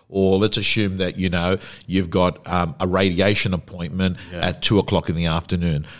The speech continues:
Speaker 1: The bottom line is it's really hard to have a positive business life with a negative personal life.
Speaker 2: Yes, but if I can get a little bit personal,
Speaker 1: Yeah.
Speaker 2: you've managed to really nail that part of it. You've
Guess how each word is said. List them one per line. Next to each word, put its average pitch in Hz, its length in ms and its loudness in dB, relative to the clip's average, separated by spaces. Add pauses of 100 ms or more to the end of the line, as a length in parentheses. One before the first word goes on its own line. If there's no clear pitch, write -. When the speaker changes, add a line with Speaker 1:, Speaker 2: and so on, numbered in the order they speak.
(120)
Speaker 1:
The - 60 -6
bottom 120 320 2
line 92 360 4
is 85 220 0
it's - 180 -4
really 110 220 4
hard 85 260 0
to - 80 -2
have 82 120 0
a 80 40 -4
positive 80 480 -2
business 85 380 -2
life 85 360 0
with 82 120 0
a 85 60 0
negative 80 420 -4
personal 78 400 -6
life. 57 400 -10 (800)
Speaker 2:
Yes, - 480 -2 (160)
but 107 260 -2 (560)
if - 160 -2
I 156 80 6
can 143 80 4
get 123 120 6
a - 20 4
little 151 200 6
bit 110 200 0
personal, 120 640 0
Speaker 1:
Yeah. 78 200 -10 (260)
Speaker 2:
you've 123 300 0
managed 104 480 -2 (100)
to 95 320 -6
really 104 800 -2 (140)
nail 98 540 -2
that - 200 -8
part 92 320 -4
of 87 120 -6
it. 95 140 -8
You've 95 260 -14